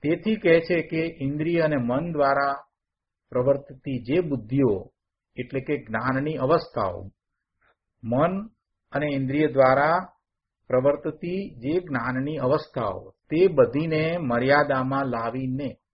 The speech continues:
મતિ જ્ઞાન તત્વને આત્મસન્મુખ કરતા આત્મા પ્રસિદ્ધ થાય છે.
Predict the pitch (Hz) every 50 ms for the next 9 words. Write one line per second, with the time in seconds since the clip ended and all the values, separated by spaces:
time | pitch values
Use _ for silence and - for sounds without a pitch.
0 | _ _ _ _ _ _ _ _ _ _ _ _ _ _ _ _ _ _ _ _
1 | _ - 110 117 120 120 - 220 233 208 170 170 170 156 156 156 156 139 - 139
2 | 123 - - 131 131 131 135 143 151 - - - 131 131 135 131 - _ 190 208
3 | 214 208 - - 151 135 131 139 156 185 180 - - - _ _ - 120 120 117
4 | - - 151 147 143 143 151 151 - _ _ _ _ _ _ _ _ _ _ _
5 | _ _ _ _ _ _ _ _ - 127 135 139 135 - _ - 151 156 160 160
6 | 165 160 - - - 120 113 - - 147 135 127 117 135 123 127 - 110 110 110
7 | 110 110 107 - - 123 107 95 -